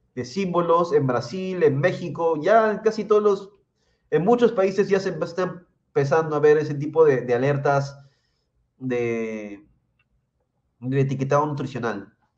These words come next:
Entonces, aquí vemos algo bastante conocido. De repente no se expresa tal como los nuestros, em, así como sucedió en el Perú, en Chile y los demás países, esto se da de manera escalonada para que la,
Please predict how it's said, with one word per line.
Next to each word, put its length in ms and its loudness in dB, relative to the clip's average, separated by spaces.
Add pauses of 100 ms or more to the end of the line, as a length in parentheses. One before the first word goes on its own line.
(180)
Entonces, 440 2
aquí 300 -2
vemos 260 2
algo 140 0
bastante 260 -2
conocido. 640 -4 (300)
De 100 2
repente 360 4
no 180 0
se 80 -4
expresa 400 -4
tal 140 4
como 200 0
los 160 0
nuestros, 600 0 (920)
em, 840 -6 (840)
así 220 -8
como 280 -2
sucedió 280 -6
en 80 -4
el 100 -4
Perú, 360 0
en 100 0
Chile 300 -4
y 80 0
los 120 -6
demás 200 -4
países, 540 -4 (380)
esto 180 -2
se 120 0
da 80 4
de 60 2
manera 240 0
escalonada 600 0
para 200 0
que 100 -4
la, 220 -6